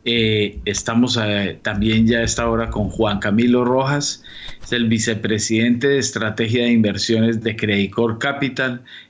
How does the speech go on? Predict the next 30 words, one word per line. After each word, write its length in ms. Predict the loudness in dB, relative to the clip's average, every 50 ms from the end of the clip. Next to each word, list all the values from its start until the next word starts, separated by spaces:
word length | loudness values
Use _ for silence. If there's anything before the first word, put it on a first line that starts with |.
| _ -4
economista 840 | -2 -2 0 -2 -2 0 2 2 4 4 4 4 2 2 0 -2 0
de 40 |
la 60 | 0 2
Universidad 480 | 2 4 2 2 0 0 -2 0 0
del 100 | 0 -2
Rosario, 580 | -2 -4 -2 -2 0 0 2 2 2 0 0 -2
con 160 | -2 -2 0
máster 440 | 0 0 0 -2 -2 -2 -2 -2 0
en 260 | -2 -2 -4 -6 -10 -14 -20 -20 -20 -20 -20 _
Ciencias 920 | -10 -4 -2 0 0 0 0 0 0 0 0 0 0 -2 -4 -4 -4 -4 -2
de 80 | -4
Economía 540 | -4 -4 -2 -2 0 2 2 2 2 0 -2
Aplicada 420 | -2 -4 -4 -4 -2 -2 -2 0
de 60 | 0 0
la 100 | 0 2
Universidad 520 | 2 2 2 2 0 -2 -2 -2 0 0
del 100 | -2 -2
Rosario 520 | -2 -2 -2 0 -2 0 0 0 0 0
también. 600 | 0 0 -2 -2 0 0 2 0 0 0 -2 -6 -10 -16 -20 -20 -20 -20 -20 _
Bueno, 340 | -10 -6 -2 0 0 2 2
él 160 | 0 0 0
estuvo, 1040 | -2 -2 -4 -4 -2 0 2 4 4 4 4 4 4 4 4 2 2 0 -4 -6 -10 -10
él 240 | -8 -6 -6 -6 -6
también 500 | -2 0 2 4 4 4 4 2 2 2
fue 180 | 2 0 0 0 0 -2 -2
asesor 640 | -2 -2 0 0 -2 -2 0 0 0 0 0 0 0
temático 640 | 0 0 0 0 0 -2 -4 -4 -4 -2 0 0 2
de 120 | 2 2
la 140 | 2 0 0
subdirección 960 | 0 -2 -2 0 0 0 2 2 0 0 0 0 2 2 4 4 2 2 -2